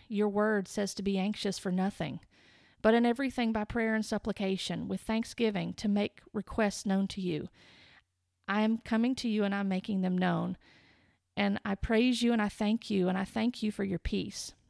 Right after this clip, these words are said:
It surpasses my understanding. And after making my petitions known and offering up thanksgiving to you, your peace guards my heart and mind in Christ Jesus. I trust you in this situation,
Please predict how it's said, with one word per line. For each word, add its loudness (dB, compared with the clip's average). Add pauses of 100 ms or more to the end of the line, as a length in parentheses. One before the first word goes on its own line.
(260)
It 0
surpasses 0
my 2
understanding. -2 (920)
And 4
after 2
making 2
my 0
petitions -2
known 2 (180)
and 0
offering 0
up -6
thanksgiving -2
to -2
you, 2 (160)
your 0
peace 2
guards 2
my 4
heart 0
and 0
mind 2
in 0
Christ -2
Jesus. -8 (640)
I -2
trust 0
you 4
in 4
this 0
situation, -2